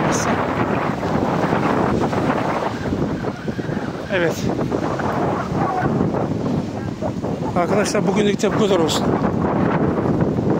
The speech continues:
Çok fazla zaman bulamıyorum. Sabah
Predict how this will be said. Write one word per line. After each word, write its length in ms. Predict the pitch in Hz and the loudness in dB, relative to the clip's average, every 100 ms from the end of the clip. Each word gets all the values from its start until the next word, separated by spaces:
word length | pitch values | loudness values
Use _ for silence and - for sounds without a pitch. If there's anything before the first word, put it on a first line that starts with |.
| - - - - - - - - - - - - - - - - - - - - - - - | 2 0 0 0 0 0 0 0 0 0 0 0 0 0 0 2 2 2 2 2 2 4 4
Çok 160 | 208 190 | 4 4
fazla 280 | 196 185 190 | 4 4 4
zaman 300 | 196 196 180 | 4 4 4
bulamıyorum. 440 | 180 196 160 151 - - - - - - - - - - - - | 4 4 2 2 -2 -6 -4 -4 -2 0 2 2 0 -2 0 0
Sabah 420 | - 170 160 165 | 2 4 4 2